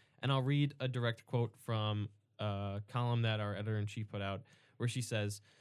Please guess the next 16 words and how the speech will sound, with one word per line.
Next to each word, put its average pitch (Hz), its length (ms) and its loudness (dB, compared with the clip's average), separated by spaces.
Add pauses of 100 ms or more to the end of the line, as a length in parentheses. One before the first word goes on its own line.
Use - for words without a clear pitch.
"So - 180 -4
you 156 180 2
tell 131 200 0
me, 101 280 -2 (340)
when 143 160 0
should 170 160 -4
I 165 80 -2
tell 143 220 -2
a 139 40 -2
fellow 131 280 -2
student 110 420 -4
that 98 140 -4
their 104 100 -2
opinion 123 380 2
is 107 200 -2
unpublishable 107 800 -4